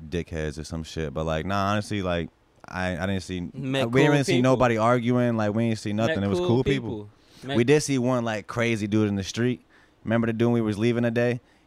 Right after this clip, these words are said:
Speaker 1: He was wilding out, cursing in the middle of the street, like, saying the N-word and all that.
Speaker 2: That's
Speaker 1: Like,
Speaker 2: a everyday,
Speaker 1: the crackhead
Speaker 2: though.
Speaker 1: dude, like
Speaker 2: You always gonna have a few, a few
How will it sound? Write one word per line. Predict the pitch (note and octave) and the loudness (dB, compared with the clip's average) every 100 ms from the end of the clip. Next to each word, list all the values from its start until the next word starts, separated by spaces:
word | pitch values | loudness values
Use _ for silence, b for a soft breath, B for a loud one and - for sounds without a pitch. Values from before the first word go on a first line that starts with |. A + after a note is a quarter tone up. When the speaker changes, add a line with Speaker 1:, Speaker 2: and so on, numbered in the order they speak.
| - | -2
Speaker 1:
He | |
was | G#2+ | 0
wilding | F#2 A2+ A#2 A2+ | 2 4 4 2
out, | A2+ A2 | 0 0
cursing | - B2 A2+ A2 | 2 0 0 -2
in | |
the | G#2+ | 0
middle | A2 | 0
of | A2 | 0
the | G#2 | -2
street, | A2 A2 G#2 | -2 0 0
like, | G#2 G2 | -4 -2
saying | G#2+ G#2 | -2 -2
the | F#2+ | -2
N-word | F2 G#2 G#2+ G#2+ G2+ | -2 -2 0 0 0
and | G2+ | 0
all | G#2 | 0
that. | F#2+ F2+ | 0 -2
Speaker 2:
That's | F2 | -2
Speaker 1:
Like, | F2+ | -2
Speaker 2:
a | B2 | -4
everyday, | F3+ F3 E3+ | -6 -6 -6
Speaker 1:
the | E3 | 0
crackhead | A2+ A2+ | 0 2
Speaker 2:
though. | G#2+ | 0
Speaker 1:
dude, | F#2 F#2+ F#2 | 0 0 0
like | F2+ | 0
Speaker 2:
You | G2 | 0
always | G#3 F#3+ | -2 -4
gonna | E3+ F3 | -4 -2
have | D3+ | -2
a | C3+ | -4
few, | A#2+ C#3+ - - | -8 -12 -12 -14
a | |
few | B2 - | -12 -10